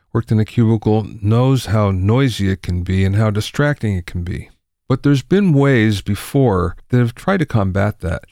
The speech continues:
and that's with some static white noise, for instance. Yes, it masked some of the office noise, not ideally, but it did help.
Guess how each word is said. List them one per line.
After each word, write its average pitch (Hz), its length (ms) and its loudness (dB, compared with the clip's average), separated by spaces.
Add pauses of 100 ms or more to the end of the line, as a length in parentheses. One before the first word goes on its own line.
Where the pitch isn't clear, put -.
(220)
and 135 100 -2
that's 165 200 -2
with 156 120 0
some 107 180 0
static 110 520 -2
white 101 320 -2
noise, 90 260 -4
for 80 240 -12
instance. - 500 -14 (560)
Yes, 139 300 0
it 131 160 0
masked 135 320 0
some 147 140 2
of 123 200 0
the 113 360 4
office 127 480 -2
noise, 101 420 0 (460)
not 190 460 2 (120)
ideally, 107 760 2 (200)
but 156 100 0
it 151 140 -4
did 156 180 2
help. 110 440 -2